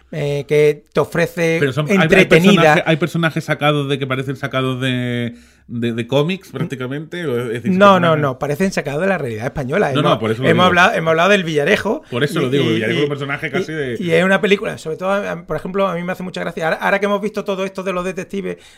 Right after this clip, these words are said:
Speaker 1: de, de, de Casado y,
Speaker 2: Sí.
Speaker 1: y de la caída de Casado, yo, eh, co-, le han hecho la campaña de promoción a la película, ¿no? O sea que,
Speaker 2: Esta, ¿va a
Speaker 1: evidentemente
Speaker 2: concurso Código Emperador?
Speaker 1: Código Emperador va a concurso y, bueno, yo ya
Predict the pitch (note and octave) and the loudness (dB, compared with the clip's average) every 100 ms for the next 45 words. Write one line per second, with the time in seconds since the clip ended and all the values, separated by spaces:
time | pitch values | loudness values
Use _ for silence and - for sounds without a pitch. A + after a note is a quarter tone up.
0 | - E3 F3 E3+ F3 F#3+ F3+ E3+ E3 E3+ | -6 -2 0 -2 -4 -4 -4 -4 -4 -6
1 | E3+ F3 D#3 F#3+ F#3+ F3 E3+ E3+ D#3+ - | -6 -6 -4 -2 -2 -2 -4 -6 -10 -12
2 | - A#2 F#3 F3 F3 F3 F3+ F3 E3 D#3 | -4 -2 0 0 0 0 -2 -2 -4 -4
3 | F3 F#3+ E3+ - - D#3 C3+ - F#3 D#3+ | -4 -4 -6 -12 -12 -10 -10 -10 -10 -8
4 | D3 D3+ G3 F#3 D#3+ D3 D#3+ F3+ E3 C#3 | -8 -8 -6 -6 -6 -8 -6 -6 -6 -8
5 | B2 D3 F3+ E3+ C3 G3 - G#2 B2 E3 | -8 -8 -6 -8 -10 -12 -12 -14 -10 -10
6 | - C3+ A2+ A2 - - - D3 E3 F#3+ | -8 -10 -10 -14 -18 -14 -6 -2 0 0
7 | D#3 F3 F#3+ F#3 G#3 - A3+ A3 E3+ D#3+ | 2 0 0 -2 -4 -4 -6 -8 -8 -8
8 | E3+ E3 D#3+ D#3 F#3+ G#3+ - D3 D#3 D3+ | -6 -6 -6 -6 -8 -10 -8 -4 -2 0
9 | C#3+ C#3 D3 C3+ C#3 C#3 C3+ C#3 C3+ C3 | -2 -4 -6 -6 -4 -4 -6 -8 -8 -8
10 | D3+ C#3+ F#3 G#3+ - _ _ _ B2+ B2 | -8 -8 -8 -8 -12 _ _ _ -12 -8
11 | C#3 A2+ G#2+ A2+ | -8 -8 -8 -10